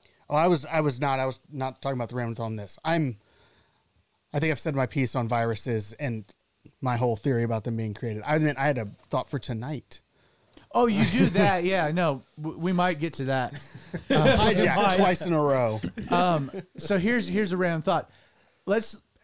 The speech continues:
Speaker 2: and I have no idea where this goes. <laughs> And this is just, we're, we're free, free, free throwing consciousness. Um, uh, so, and again, I, I'm, I'm, I'm not fully versed in all of this. So, are there any positive viruses?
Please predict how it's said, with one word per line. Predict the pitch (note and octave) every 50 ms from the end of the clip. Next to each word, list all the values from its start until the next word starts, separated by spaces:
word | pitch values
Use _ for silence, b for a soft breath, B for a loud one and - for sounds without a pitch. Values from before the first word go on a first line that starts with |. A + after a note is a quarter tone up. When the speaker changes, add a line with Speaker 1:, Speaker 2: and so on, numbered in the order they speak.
| _ -
Speaker 2:
and | F#3+ F#3+
I | F3 F3 F3
have | E3+ D#3+ D#3
no | D#3+ D#3 D#3
idea | D3+ C#3 C#3 C3
where | B2 B2+
this | A2+ G#2+ - -
goes. | B2 A2 G2+ F2+ F#2 - -
<laughs> | -
And | C3 C3 D3+ D3+
this | C#3 C3+ B2+
is | C3 C3+ B2 C3+
just, | C#3+ C3 - - - - C#3+
we're, | C3 C3+ C3 C3 B2
we're | B2 B2+ B2+ A#2+
free, | - - - C3+ C3 B2 B2 A2+ - _ _
free, | - C3 B2 A2+ - _ _ _ _ _ _ _ _
free | A#2+ A#2+ A#2
throwing | - - A#2+ A2+ A2 G#2+
consciousness. | - A2+ G#2+ G#2 G2+ F#2 F2 F#2 F2+ F2+ - _ b b b b b b b b
Um, | C3 C#3 C3+ B2+ A#2 A2+ - _ _ _ _ _ _ _ _ _ _ _ _ _ _ _ -
uh, | D#3 D#3 D#3 C#3
so, | - - - G3+ F#3+ F#3 F3+ F3 F3 - _ _ _ _ _ _ _ _ _ _ _ _ _ _ _ -
and | E3+ F3+
again, | G3 F3+ A3+ G#3
I, | D#3 F3 F3+ - - F3 F3+
I'm, | F3+ E3+ - -
I'm, | D#3 D#3+ D#3+ - - -
I'm | D3+ E3
not | E3 D#3 D3+ - - _ _ _
fully | - - - - D#3 D#3 D3 D3 C#3
versed | A#2+ A#2 C3 C3 C3+ B2+ - - A#2+
in | A2 G#2
all | G2 F#2+ F2+
of | D2
this. | C#2+ C#2 A#1+ - - - - _ _ _ _ _ _ _ _ _ _ -
So, | - - E3 D#3 - _ -
are | D3+ F3 F#3
there | F3+ G3 G3 G3 G3 F3
any | F#3 G3+ A3 A#3 A#3 F#3+
positive | - - - - - D#3 D3 D#3+ E3+ D#3+ E3+ F#3 F#3
viruses? | D#3 D#3 C#3+ D3 D#3+ F3+ F3+ F3 - - F#3 F3+ E3+ - - -